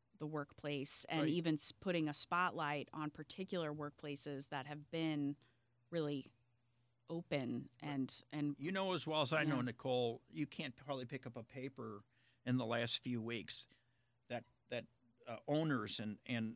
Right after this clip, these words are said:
Speaker 2: and contractors aren't screaming for people. There's
Speaker 1: Uh,
Speaker 2: a labor
Speaker 1: everyone's
Speaker 2: shortage,
Speaker 1: looking to
Speaker 2: right?
Speaker 1: hire. Yep.
Speaker 2: Yet,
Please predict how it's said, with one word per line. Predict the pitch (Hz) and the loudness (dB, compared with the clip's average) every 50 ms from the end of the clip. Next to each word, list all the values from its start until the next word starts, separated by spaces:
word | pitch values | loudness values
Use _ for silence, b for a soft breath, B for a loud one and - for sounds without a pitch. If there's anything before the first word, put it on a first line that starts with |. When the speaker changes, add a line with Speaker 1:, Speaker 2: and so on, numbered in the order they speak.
| - _ - | -8 _ -6
Speaker 2:
and | 120 110 104 110 | -6 -6 -4 -4
contractors | - 143 143 147 143 - - 120 110 - - 110 107 110 101 - - - - | 0 2 2 2 2 0 0 -2 -2 -2 -4 -4 -4 -4 -6 -8 -10 -10 -6
aren't | 113 120 110 - | -6 -4 -2 -2
screaming | - - - 127 131 127 127 120 101 | -2 -2 0 0 0 0 0 -2 -2
for | - - 107 | -4 -8 -10
people. | - - 120 120 - - - - _ - - | -6 -4 -4 -4 -4 -8 -12 -20 _ -6 -2
There's | 127 170 139 | 0 2 4
Speaker 1:
Uh, | 123 | 4
Speaker 2:
a | |
labor | 117 185 196 202 202 | 6 8 8 8 8
Speaker 1:
everyone's | 202 190 185 190 190 185 185 185 185 170 | 8 6 6 4 4 6 4 4 4 2
Speaker 2:
shortage, | 180 180 | 2 2
Speaker 1:
looking | 185 180 - 185 175 170 170 160 - | 2 2 4 4 2 2 2 -2 -4
to | - - | -2 2
Speaker 2:
right? | - 139 151 | 2 4 4
Speaker 1:
hire. | 175 170 170 165 160 156 - - | 4 4 2 2 0 -2 -6 -8
Yep. | - 170 175 196 208 - - _ _ | -2 2 2 2 2 0 -4 _ _
Speaker 2:
Yet, | - 135 165 180 175 - | 4 6 6 6 6 4